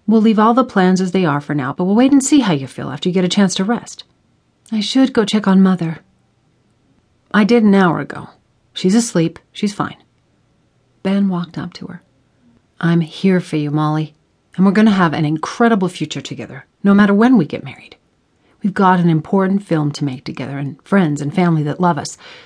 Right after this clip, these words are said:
We've got the rest of our lives together. This moment in time is scarred by tragedy, but we will move past it.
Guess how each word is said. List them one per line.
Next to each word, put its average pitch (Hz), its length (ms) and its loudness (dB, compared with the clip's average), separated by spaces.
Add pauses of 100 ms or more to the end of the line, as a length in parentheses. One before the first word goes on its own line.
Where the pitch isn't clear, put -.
(120)
We've 214 100 2
got 277 140 0
the 247 80 2
rest 226 180 0
of 185 80 0
our 185 100 2
lives 214 400 2
together. 131 420 -6 (600)
This 240 320 2
moment 185 380 2
in 165 100 0
time 143 380 -8
is 160 220 -6
scarred 165 400 0
by 156 160 -2
tragedy, 143 720 -8 (720)
but 147 100 -8
we 175 140 -2
will 202 180 4
move 180 240 4
past 139 320 -6
it. - 160 -20